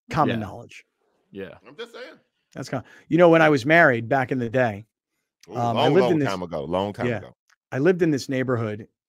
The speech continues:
Speaker 1: w-, in Carmel Valley where people on the street took it real seriously. So, like, the people next door to us, they had kinda more the adult section,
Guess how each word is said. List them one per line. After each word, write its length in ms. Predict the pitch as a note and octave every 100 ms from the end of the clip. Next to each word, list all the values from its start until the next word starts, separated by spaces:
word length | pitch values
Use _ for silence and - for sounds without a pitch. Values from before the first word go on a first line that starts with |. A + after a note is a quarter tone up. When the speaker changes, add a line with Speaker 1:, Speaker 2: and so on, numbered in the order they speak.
| _
Speaker 1:
w-, 160 | A2 G2+
in 140 | C3 A#2+
Carmel 320 | C#3+ C3+ A#2+
Valley 440 | A2+ A2 G#2 G2 _ _ _ _ _ _
where 680 | - B2 B2+ B2 A#2+ A#2+ A2+ _ _ _ -
people 320 | F#3 F3 D#3
on 120 | C#3
the 80 | B2
street 420 | - B2+ A2+ _
took 240 | - B2
it 140 | - - _ -
real 280 | A2+ B2
seriously. 680 | A2+ - G2+ F#2+ - - - _ _ _ _ _
So, 140 | - D#3+
like, 160 | D3
the 60 | C3+
people 280 | F3 F#3 F#3
next 260 | E3 - -
door 200 | D3+ E3
to 60 |
us, 280 | E3+ F3+ - -
they 160 | C3+ E3+
had 200 | F3 D3
kinda 260 | D#3 C#3+
more 220 | C3+ C3 C3
the 140 | B2
adult 420 | G#2+ G2+ B2+ C3 -
section, 520 | - C#3+ - F3+